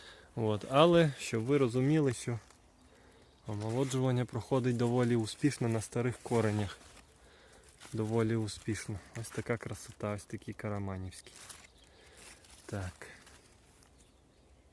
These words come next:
Вже горіх крупний. Тут терлась плюска, от, і його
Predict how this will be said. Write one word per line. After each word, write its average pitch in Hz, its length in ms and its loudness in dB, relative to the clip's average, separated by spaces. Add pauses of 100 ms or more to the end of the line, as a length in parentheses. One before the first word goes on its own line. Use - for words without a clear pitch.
(600)
Вже 107 260 0
горіх 107 420 0
крупний. 120 480 -2 (1040)
Тут 113 120 -4
терлась 113 540 0
плюска, 139 500 -4 (140)
от, 120 220 -6 (100)
і 127 60 -8
його 120 420 -4